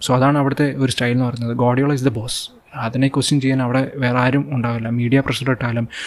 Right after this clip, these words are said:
ബോർഡിൽ നിന്ന് പ്രഷർ ഉണ്ടെങ്കിലും That doesn't matter. ആഹ്, പെപ് ഗാർഡിയോള ആണ് അവിടുത്തെ മാനേജർ,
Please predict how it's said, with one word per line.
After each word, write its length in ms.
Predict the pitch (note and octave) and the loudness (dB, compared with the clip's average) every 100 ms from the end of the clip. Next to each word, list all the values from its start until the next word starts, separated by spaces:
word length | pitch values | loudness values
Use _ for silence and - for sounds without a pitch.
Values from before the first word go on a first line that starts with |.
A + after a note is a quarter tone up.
| - - | -14 -4
ബോർഡിൽ 300 | B2+ B2+ C3 | 2 2 4
നിന്ന് 140 | C#3+ C#3+ | 2 0
പ്രഷർ 280 | C3+ - | -2 -4
ഉണ്ടെങ്കിലും 460 | B2 A#2 A#2+ A#2 D3 - _ _ _ _ | -4 -2 -2 -4 -6 -14 _ _ _ _
That 340 | C#3 B2+ B2+ A#2 | -8 -6 -4 -4
doesn't 300 | B2 B2+ B2+ | -2 0 0
matter. 280 | A#2 A2+ - _ _ _ _ _ _ _ _ _ _ _ _ _ _ - D3 | 0 -4 -12 _ _ _ _ _ _ _ _ _ _ _ _ _ _ -10 -4
ആഹ്, 220 | A#2+ A2+ - - - | -4 -4 -10 -4 0
പെപ് 120 | C#3 | 2
ഗാർഡിയോള 420 | D3+ D3+ D3 D3 | 4 4 4 2
ആണ് 280 | C#3+ C3 - - | 0 0 -4 -2
അവിടുത്തെ 260 | C3+ B2 C3 | -2 0 0
മാനേജർ, 360 | A#2 A#2 A2 | 0 -2 -4